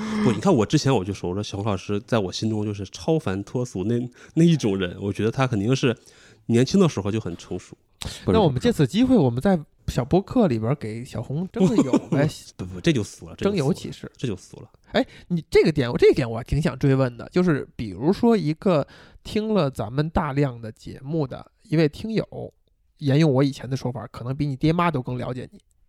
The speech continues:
Speaker 3: 对小红老师产生了浓厚的兴趣，他希望能够，不是追求哈，至少就是当普通的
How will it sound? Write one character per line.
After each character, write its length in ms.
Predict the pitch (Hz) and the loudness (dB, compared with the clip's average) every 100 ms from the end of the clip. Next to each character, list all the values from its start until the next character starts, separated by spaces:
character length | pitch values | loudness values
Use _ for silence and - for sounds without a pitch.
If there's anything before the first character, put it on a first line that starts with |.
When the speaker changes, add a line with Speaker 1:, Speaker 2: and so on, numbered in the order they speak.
| _ _ - | _ _ 0
Speaker 3:
对 140 | 147 | 0
小 200 | 147 123 | 0 -2
红 140 | 123 | 0
老 120 | 135 131 | 0 0
师 100 | 131 | -4
产 220 | - 131 | -6 -6
生 120 | 135 | -6
了 80 | 127 | -6
浓 380 | 120 117 117 127 | -8 -10 -8 -2
厚 180 | 196 139 | 2 0
的 80 | |
兴 220 | 131 - 123 | -2 -10 -14
趣， 200 | - - - _ - | -16 -18 -20 _ -4
他 140 | 151 | -2
希 300 | 147 - 247 | -2 -2 2
望 280 | 277 285 120 | 4 2 -2
能 140 | 113 120 | -12 -10
够， 220 | 117 - _ _ | -10 -10 _ _
不 140 | - 151 | 0 0
是 60 | |
追 200 | 156 170 | 4 2
求 220 | 170 131 123 | 4 2 2
哈， 160 | 135 - | 0 -2
至 100 | - | -2
少 180 | 147 113 | -2 2
就 80 | 139 | 2
是 160 | 135 | 2
当 200 | 131 156 160 | 0 -2 -2
普 160 | - | -8
通 240 | - 156 156 | -6 -4 0
的 200 | 131 | 0